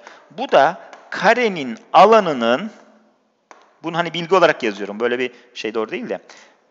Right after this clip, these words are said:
Şunu da bil. Karenin alanının dörtte biridir. Niye hocam? Bakın yarısının köşegeni çizmiş olun. Bir daha yarısı. E orta nokta ya. Yarısının yarısından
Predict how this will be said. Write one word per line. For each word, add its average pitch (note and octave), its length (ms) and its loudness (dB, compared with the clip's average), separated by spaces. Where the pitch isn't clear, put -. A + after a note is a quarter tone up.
Şunu C3+ 220 -16
da A#2+ 100 -6
bil. A2+ 100 -14
Karenin A#3 420 -2
alanının G3+ 400 0
dörtte F#3 360 0
biridir. F3 380 -6
Niye F#3 280 -2
hocam? F#3+ 460 -2
Bakın - 280 -10
yarısının E3 840 -2
köşegeni D#3+ 520 -8
çizmiş D#3+ 340 -12
olun. G#3+ 300 -12
Bir G#3 100 -12
daha G3 240 2
yarısı. A2 480 -2
E C3+ 160 6
orta C#3+ 280 2
nokta D3+ 240 -2
ya. C3 160 2
Yarısının D3+ 640 0
yarısından F3 760 0